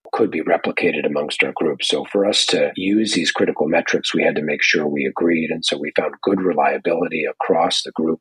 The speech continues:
when the multiple investigators, both with shortening and another metric of superior displacement. With shortening, we characterized two different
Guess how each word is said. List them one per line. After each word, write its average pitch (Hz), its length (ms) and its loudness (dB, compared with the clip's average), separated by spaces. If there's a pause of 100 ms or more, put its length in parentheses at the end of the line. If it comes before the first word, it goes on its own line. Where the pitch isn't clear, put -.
when 69 260 0
the - 120 0
multiple 76 500 0
investigators, 71 920 -2 (320)
both 71 200 -4 (100)
with - 100 -6
shortening 107 720 2 (120)
and - 500 -2
another 76 300 0
metric - 480 0
of - 160 -4
superior 82 720 2
displacement. 95 920 0
With 98 180 0 (280)
shortening, 101 680 0
we 95 140 -4
characterized 110 800 0
two 156 260 2
different 104 500 0